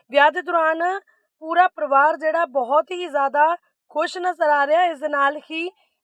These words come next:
ਮਨਦੀਪ ਦੇ ਮਾਤਾ-ਪਿਤਾ ਦਾ ਕਹਿਣਾ ਕਿ ਉਹਨਾਂ ਨੂੰ ਅੱਜ ਦੇ ਦਿਨ ਦਾ ਬਹੁਤ ਜ਼ਿਆਦਾ ਚਾਅ ਸੀ। ਉਹਨਾਂ ਨੇ ਆਪਣੇ ਪੁੱਤ ਦੇ ਵਿਆਹ 'ਚ ਸਾਰੇ ਚਾਅ ਲਾਡ ਪੂਰੇ ਕੀਤੇ ਨੇ।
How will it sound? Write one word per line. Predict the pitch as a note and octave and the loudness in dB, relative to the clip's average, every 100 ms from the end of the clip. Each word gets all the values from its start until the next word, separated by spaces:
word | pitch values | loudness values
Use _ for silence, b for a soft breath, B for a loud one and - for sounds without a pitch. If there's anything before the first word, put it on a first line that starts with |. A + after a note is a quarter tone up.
| C4 | -6
ਮਨਦੀਪ | C#4+ C#4+ D#4 E4+ | -6 -6 -10 -10
ਦੇ | D4 F4+ | -8 -4
ਮਾਤਾ-ਪਿਤਾ | D#4+ C#4 E4 D#4+ D#4 D#4 | -2 -2 -4 -6 -4 -2
ਦਾ | D#4 | -2
ਕਹਿਣਾ | D4+ C#4+ D4+ | -2 -2 -2
ਕਿ | E4+ F4+ | -4 -6
ਉਹਨਾਂ | D#4 D4+ | -2 -2
ਨੂੰ | E4 C#4 | 0 -2
ਅੱਜ | A3 | -4
ਦੇ | C4 D4+ | -8 -6
ਦਿਨ | C#4+ C#4+ | -6 -4
ਦਾ | E4 | -4
ਬਹੁਤ | B3+ B3+ C4 | -2 -4 0
ਜ਼ਿਆਦਾ | D4+ D4+ | 0 0
ਚਾਅ | D4+ C4+ A#3+ | -2 0 0
ਸੀ। | B3+ D#4+ | -2 -10
ਉਹਨਾਂ | F#4+ F4 D#4 | -10 -6 -2
ਨੇ | D#4 | -2
ਆਪਣੇ | D4+ D#4+ | -2 -8
ਪੁੱਤ | A#3+ C#4 C#4 | -8 -12 _
ਦੇ | D#4 | -12
ਵਿਆਹ | C#4 C4 C4 | -6 -2 -2
'ਚ | D4+ D4+ D#4 F4 b b b _ | -2 -8 -8 -8 b b b _
ਸਾਰੇ | D#4 D#4 F#4 F#4+ _ | 2 2 2 -4 _
ਚਾਅ | D4 C4+ | -2 0
ਲਾਡ | D4+ C4+ C4+ C4 | 0 0 0 -4
ਪੂਰੇ | - E4 D4+ C#4 | -8 -16 -12 -12
ਕੀਤੇ | C4 A3+ D4+ | -14 -4 -2
ਨੇ। | D#4+ | -2